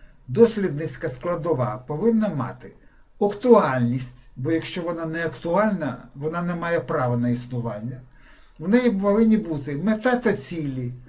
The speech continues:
об'єкт та предмет дослідження, методика проведення досліджень, новизна та практична цінність отриманих результатів, а також особистий внесок студента у роботу.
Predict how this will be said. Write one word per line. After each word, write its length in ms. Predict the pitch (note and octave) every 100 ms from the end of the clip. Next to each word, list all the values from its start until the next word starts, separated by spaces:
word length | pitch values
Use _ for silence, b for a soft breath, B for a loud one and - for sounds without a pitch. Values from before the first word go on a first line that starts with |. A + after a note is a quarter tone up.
| b -
об'єкт 460 | F#3+ F3 A#3 B3 -
та 100 | G3+
предмет 440 | F#3 E3+ G3+ A3+
дослідження, 800 | G3+ G3 E3 D#3+ C3+ A#2 A#2+ A#2+ - b b b F3
методика 640 | A#3 A#3+ A3 G#3+ F#3+ F3+
проведення 560 | - E3 E3+ D#3 D#3 D3+
досліджень, 720 | C#3+ B2 C#3 C#3 A2+ A#2 A2 b b b
новизна 460 | D3+ G3 G#3+ G3 B3
та 160 | B3 G#3+
практична 540 | A3 G#3 A#3+ - A#3
цінність 680 | A#3+ - G#3+ G3 F#3+ - -
отриманих 600 | - E3+ E3+ E3 C3+ C#3+
результатів, 760 | B2+ C3 B2+ A#2 G#2 A3+ A3 b b b b b -
а 80 | F3+
також 400 | G#3+ G3+ G3+ -
особистий 800 | F3+ - F3+ C#3+ G3+ - - D3
внесок 520 | A#2+ C3+ G#3 G3+ G3+
студента 680 | - - C#3 A#2+ G3 F#3+ -
у 240 | - D#3+
роботу. 540 | F3 E3 B2 G#2 -